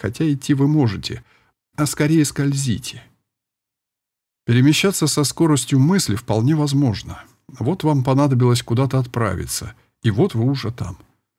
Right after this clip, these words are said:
Но можно двигаться и медленно. Вы ощущаете свое движение, и это само по себе восхитительно.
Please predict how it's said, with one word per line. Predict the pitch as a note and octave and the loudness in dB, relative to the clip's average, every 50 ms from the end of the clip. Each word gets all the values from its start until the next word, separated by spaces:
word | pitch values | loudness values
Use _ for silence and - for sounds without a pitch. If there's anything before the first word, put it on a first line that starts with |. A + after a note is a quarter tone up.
| _ _ - | _ _ -6
Но | - A#2 C#3 | -2 0 2
можно | G3+ A3+ F#3+ F3+ F#3 | 2 2 2 2 2
двигаться | D3+ C#3 D#3+ F3+ D#3 D#3+ - - - C#3 | 2 2 2 2 2 2 0 2 4 4
и | C3 | 6
медленно. | B2 A#2 A2 A2 G#2+ G2+ G#2 A2 G#2+ G2+ G2+ G2+ A2 - - _ _ _ _ _ - | 6 6 4 2 0 0 0 -2 -2 -2 -4 -6 -8 -10 -12 _ _ _ _ _ -4
Вы | A2+ A#2+ B2 | 0 2 2
ощущаете | A#2 A#2+ - A#2+ A2+ - D3+ C#3+ B2 G#2 - G#2+ | 2 2 2 0 0 2 2 2 2 2 -2 -4
свое | - - G2 G2+ G2 F#2+ | -6 -4 -4 -2 -2 -2
движение, | F#2 F#2+ G2+ G2+ C3+ D#3+ D#3 C3 B2 B2 A#2+ A#2+ - _ _ _ _ _ _ _ _ - | -2 -4 -4 -2 -2 -2 0 2 2 0 0 -2 -4 _ _ _ _ _ _ _ _ -4
и | E3+ F#3 E3+ | -2 0 2
это | D#3+ D#3 - D3+ C#3+ C3+ | 2 2 2 2 2 2
само | B2 - - - C#3+ C#3 D#3 D#3+ C#3 | 0 -2 -4 -2 -2 0 0 0 0
по | - A#2+ | 0 -2
себе | - - A2+ B2 B2 | 0 0 0 0 0
восхитительно. | G#2+ A2+ - - - A#2 A2 - - A2+ G#2 - - B2 - - - - | 0 -2 -4 -4 -4 -6 -6 -4 -2 -4 -4 -4 -8 -12 -12 -14 -14 -16